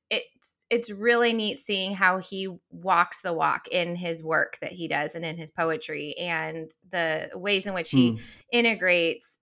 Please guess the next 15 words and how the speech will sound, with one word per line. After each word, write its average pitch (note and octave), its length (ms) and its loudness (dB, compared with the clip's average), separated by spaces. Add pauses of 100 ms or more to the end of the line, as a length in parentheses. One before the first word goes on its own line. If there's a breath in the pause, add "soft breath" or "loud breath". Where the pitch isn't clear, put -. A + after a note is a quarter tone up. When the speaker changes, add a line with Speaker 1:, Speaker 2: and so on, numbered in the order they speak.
Speaker 1:
um, F3+ 600 -6
faith A3+ 280 2
and G#3+ 100 -4
mental G3 240 -4
health C#4+ 400 0
without F3+ 400 6
being F3+ 320 -4
too F3 260 -8
overt A3 640 2
or, F3 460 0 (260 soft breath)
I B3 80 0
don't C4 140 4
know. B3 160 4
And A3+ 180 0
it, - 100 -2